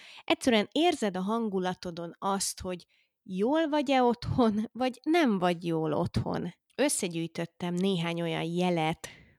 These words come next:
ami elárulhatja azt, hogy te ezt a fajta egyensúlyt megtaláltad-e már otthon, és ha nem, akkor, akkor az mindenféleképp egyfajta figyelmeztetés. Az első ilyen jel az, hogy ha megvan ez a fajta otthoni egyensúly, akkor mindennek tudod a helyét.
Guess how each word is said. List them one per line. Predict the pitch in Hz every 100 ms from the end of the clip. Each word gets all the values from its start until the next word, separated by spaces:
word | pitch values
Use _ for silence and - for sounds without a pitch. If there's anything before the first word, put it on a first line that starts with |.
| -
ami | 170 175 -
elárulhatja | 220 226 190 175 170 170 165 - 170 160
azt, | 165 -
hogy | 170 -
te | -
ezt | 185 -
a |
fajta | - 180 175 -
egyensúlyt | 196 185 170 170 - - 165 -
megtaláltad-e | 180 - - 175 151 151 180 160
már | 160 160 156
otthon, | 151 - 165 180 - - _
és | - 175 -
ha | - 170 165 160 - - - -
nem, | 170 160 151
akkor, | - 170 - - 170 - -
akkor | 165 -
az | 170
mindenféleképp | 170 180 156 160 156 151 - 156 -
egyfajta | 165 - 147 -
figyelmeztetés. | 160 170 160 147 147 - - - - - - 170 - - _ _ -
Az | 175
első | 208 214 - 180
ilyen | 170 170
jel | 170 160 156 -
az, | 170 254 -
hogy | - 190 180 -
ha | -
megvan | 220 254 294 233 196
ez | 190
a |
fajta | 180 185 180 190
otthoni | 185 - 170 175
egyensúly, | 190 190 175 - 175 170
akkor | 170 - - - -
mindennek | 240 226 175 165 160 160 -
tudod | - 170 185 170
a | 160
helyét. | 156 170 165 165 -